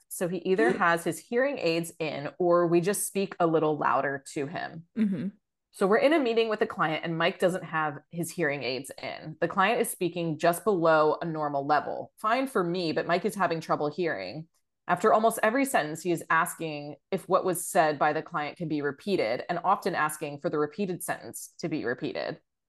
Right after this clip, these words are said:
Speaker 1: It's getting to a point it's quite distracting, and the client hasn't put two and two together. I then said something along the lines of, 'Could you,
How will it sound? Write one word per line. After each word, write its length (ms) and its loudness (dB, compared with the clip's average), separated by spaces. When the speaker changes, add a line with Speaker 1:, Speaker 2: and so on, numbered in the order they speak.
Speaker 1:
It's 120 -2
getting 260 2
to 120 2
a 100 2
point 240 -2
it's 120 -8
quite 260 -2
distracting, 640 0
and 80 -6
the 60 -4
client 320 -2
hasn't 320 -2
put 160 0
two 160 -4
and 100 -6
two 140 -6
together. 640 -2
I 80 2
then 260 2
said 340 2
something 300 -4
along 300 0
the 80 -2
lines 400 -4
of, 320 0
'Could 220 2
you, 580 2